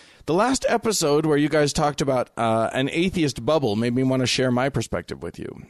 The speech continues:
I come from a country where people talk a lot about history, traditions, and our ancestors. They proudly bark to each other about how big of a history Christianity has, uh, in our culture and how it helped Georgians, Georgians to survive to this day,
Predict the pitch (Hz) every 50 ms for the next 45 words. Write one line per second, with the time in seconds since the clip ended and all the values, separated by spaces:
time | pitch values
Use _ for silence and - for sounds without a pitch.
0 | - - 117 120 - 165 170 175 160 170 165 160 - 185 190 185 175 - 196 180
1 | 185 170 165 - 202 202 180 180 175 165 - 214 208 214 220 - 180 175 196 220
2 | 233 - - - - 143 147 143 120 - 135 180 254 247 - - 254 262 262 285
3 | 311 - - - - - - - - - 185 175 175 247 233 - 240 240 233 233
4 | 220 196 - 165 165 165 170 175 160 175 190 190 190 170 - - 131 110 - -
5 | 110 95 92 98 - - - - - - - _ _ - 127 131 - - - -
6 | 185 208 220 214 180 185 196 190 156 127 185 190 208 196 - - 180 170 165 156
7 | - 156 147 143 139 135 123 135 127 123 - 170 143 151 139 127 165 175 165 170
8 | 151 143 131 139 180 190 - - - 160 147 127 - 165 160 143 - - 156 160
9 | 185 196 180 156 135 131 113 113 110 107 107 110 101 - - _ - - 113 113
10 | 113 117 95 87 127 127 123 120 110 - 156 160 160 - - 131 117 117 117 -
11 | - - - - - - - - 139 143 160 170 190 208 170 165 185 214 214 214
12 | - - - 143 127 143 135 131 123 127 139 139 - - 123 120 147 139 127 127
13 | 117 127 127 139 147 - - - 147 - - 160 139 147 180 226 269 196 143 143
14 | 160 - - 160 156 170 170 - 220 240 233 147 - - -